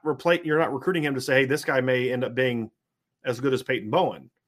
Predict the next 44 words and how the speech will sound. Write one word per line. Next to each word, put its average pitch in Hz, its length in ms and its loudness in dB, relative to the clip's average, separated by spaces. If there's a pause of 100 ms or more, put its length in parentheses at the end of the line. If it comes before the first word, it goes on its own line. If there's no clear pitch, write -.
(540)
This 156 360 4
kind 180 240 4
of 135 80 0
kid, 143 180 2
however, 120 640 -2 (100)
could 165 220 2
end 151 160 2
up 131 140 -4
being 127 520 0 (240)
as 131 200 2
good 147 180 2
as 135 140 0
anybody 139 340 0
in 127 60 -2
the 120 60 -4
class 113 300 -6
that 110 60 -14
they've 110 160 -4
recruited. 135 420 -8 (720)
And 131 140 0
I 190 140 8
would 240 140 6
argue 143 320 2
that 131 180 -2
of 117 200 -2
the 123 100 -2
current 208 380 -4
commits 131 320 0
they 120 120 -4
still 117 240 -4
have, 120 480 2
that 123 140 -8
the, 120 120 -10 (120)
the 131 160 0 (120)
two 233 200 0
kids 226 220 2
with 185 120 -4
the 156 60 -2
lowest 165 300 4
floors 202 600 0 (260)
have 139 200 -4
the 127 80 2
highest 131 260 0
ceilings, 95 520 -6